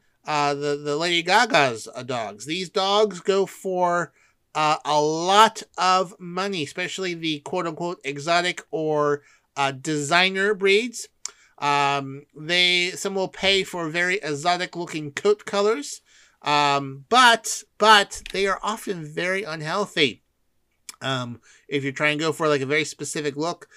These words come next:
uh, they're prone to breathing issues, spine issues, eye and skin conditions. Uh, the British Veterinary Association has urged people not to buy flat-faced breeds,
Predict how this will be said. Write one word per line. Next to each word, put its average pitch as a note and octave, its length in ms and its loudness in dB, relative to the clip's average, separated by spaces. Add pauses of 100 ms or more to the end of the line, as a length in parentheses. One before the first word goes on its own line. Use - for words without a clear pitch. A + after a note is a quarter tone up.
(220)
uh, B2+ 160 -4
they're C3+ 160 0
prone F3 360 -6
to C#3+ 100 -4
breathing A3+ 580 0 (240)
issues, A3 720 0 (220)
spine G#3 640 0
issues, G#3 560 -2
eye F#3 500 2
and F3 280 -10
skin F3 800 -8 (120)
conditions. C3 760 -8 (1080)
Uh, C#3 220 -4
the C#3+ 140 -2
British G#3+ 340 2
Veterinary A#3 560 -2
Association F3+ 580 -2
has E3 260 -6
urged A#3+ 280 -4
people A#3 160 -4
not A3 300 -2
to A#3+ 80 -4
buy G3 480 4 (260)
flat-faced A3 960 4
breeds, E3+ 760 0